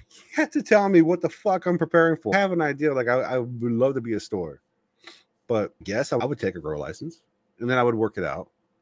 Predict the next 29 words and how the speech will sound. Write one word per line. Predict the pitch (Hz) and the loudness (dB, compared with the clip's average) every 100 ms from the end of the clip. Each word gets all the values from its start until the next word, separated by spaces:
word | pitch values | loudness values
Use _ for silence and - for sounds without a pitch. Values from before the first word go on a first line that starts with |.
| _ _ _ _ | _ _ _ _
But | 113 104 101 101 101 92 _ _ _ _ | -4 -2 -2 -2 -4 -8 _ _ _ _
at | 120 113 | -12 -6
this | 156 170 | -2 -2
point, | - - 214 156 107 - - _ _ _ _ _ _ - | -2 -2 2 2 -2 -8 -20 _ _ _ _ _ _ -6
I | 135 | 0
don't | 151 160 156 | 2 2 0
qualify | - 151 180 156 104 98 | -4 -2 0 -2 -4 -4
because | 113 120 120 107 104 | -6 -6 -4 -4 -6
I | 117 117 | -6 -2
have, | 127 117 | -2 -4
one, | 110 113 123 107 107 107 | -6 -4 -2 -2 -4 -6
not | 120 117 | -6 -6
lived | 113 120 117 | -4 -4 -2
in | 98 | -4
a | |
poor | - 135 120 | -6 -6 -4
area, | 82 80 80 104 127 _ _ _ _ _ - | -4 -6 -6 -8 -10 _ _ _ _ _ -14
and | 110 | -12
two, | - 196 165 | -6 0 0
make | 127 143 151 | 2 -2 -4
too | - | -6
much. | 92 71 - - - _ _ _ _ _ | -8 -8 -16 -20 -20 _ _ _ _ _
So | - 123 | -10 -6
my | 139 196 | -4 -2
arrest | 135 131 - | 0 -2 -4
don't | 107 | -8
mean | 101 | -8
shit. | - - 110 - _ _ _ _ _ _ _ _ _ _ | -8 -6 -6 -6 _ _ _ _ _ _ _ _ _ _
So | - 123 113 113 107 104 101 73 | -4 0 2 2 0 -2 -4 -8